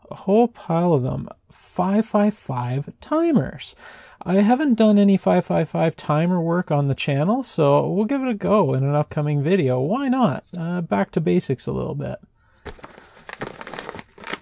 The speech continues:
This one, breadboards. Can't have too many of these. I've said it many times on the channel. These things are under a buck a piece from eBay. Uh, pretty decent quality.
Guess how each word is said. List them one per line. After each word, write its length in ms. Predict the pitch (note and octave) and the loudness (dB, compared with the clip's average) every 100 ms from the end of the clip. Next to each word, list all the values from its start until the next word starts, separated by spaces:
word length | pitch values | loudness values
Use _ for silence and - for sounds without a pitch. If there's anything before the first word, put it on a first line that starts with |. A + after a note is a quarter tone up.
| - - - C#3+ | -12 -16 -10 -6
This 280 | D3+ - | -4 -2
one, 480 | A3 B3 C#4+ D#4 D#4 - - - - - - | 0 0 0 -2 -4 -10 -10 -10 -10 -16 -2
breadboards. 840 | A#3 A3 G#3+ A3 D#3+ A#2+ - - - - - - - - - _ _ - - _ _ _ _ _ | 2 6 8 10 8 4 0 0 -2 -6 -6 -8 -12 -18 -20 _ _ -14 -14 _ _ _ _ _
Can't 260 | - G3+ G3+ | 2 6 8
have 180 | G3 F#3 | 6 4
too 200 | G#3 F#3+ | 2 4
many 240 | G3 F#3+ | 4 4
of 80 | F3 | 4
these. 340 | F#3+ F#3+ F3+ | 6 6 6
I've 60 | D3+ | 2
said 180 | - C#3+ | 2 2
it 60 | |
many 220 | D#3+ F3 E3 | 2 2 2
times 360 | E3+ E3+ E3 | 2 2 2
on 140 | D#3+ D#3+ | 2 0
the 40 | |
channel. 440 | - D#3+ E3 D#3 | 0 2 4 4
These 200 | C#3+ C3 | 2 2
things 320 | D#3 D3 C#3+ C3 | 2 2 2 4
are 460 | B2+ C3 C3 B2+ | 4 6 6 4
under 240 | D3 D#3+ C3+ | 4 4 4
a 60 | |
buck 240 | C3+ C#3 - | 4 0 -2
a 20 | |
piece 460 | - C#3+ C#3 - | -2 2 2 0
from 220 | - C3 B2+ | -4 -2 0
eBay. 540 | C3+ C3 C3 C3 C3 - D#3 | 2 2 4 4 2 -2 -4
Uh, 600 | C3 B2+ B2+ C3 - - - _ _ E3 E3+ | -4 -2 -4 -4 -6 -10 -16 _ _ -14 -14
pretty 240 | - A#3+ G3+ | 0 2 2
decent 380 | F3 E3+ D3 - | 2 2 0 2
quality. 580 | C#3+ C#3+ C#3+ C#3 C3 | 4 6 6 4 0